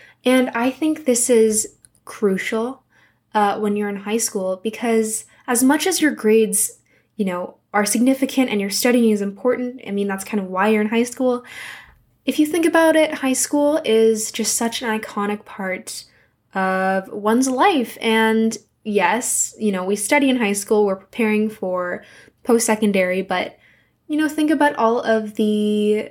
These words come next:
activities that adults talk about that they did in high school, concerts they went to or whatnot, performances or, you know, their successes in their sport or whatnot. High school is not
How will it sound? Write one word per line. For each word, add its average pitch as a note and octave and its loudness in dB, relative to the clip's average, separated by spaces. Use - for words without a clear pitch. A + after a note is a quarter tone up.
activities B3+ 0
that F#3+ 2
adults G#3 0
talk A#3+ -4
about F3+ -4
that F#3+ -6
they G3 -2
did F#3 -8
in F#3 -10
high F3+ -10
school, F3+ -8
concerts G#3 0
they A#3 4
went G#3 0
to A3 0
or G3 0
whatnot, F#3+ -4
performances G#3 0
or, - -6
you A3+ 4
know, G3+ 4
their G#3 4
successes G3 0
in F#3 -6
their F#3 -2
sport - 2
or G#3 0
whatnot. F#3 -6
High C4 2
school D4 2
is A3+ 0
not G3+ -4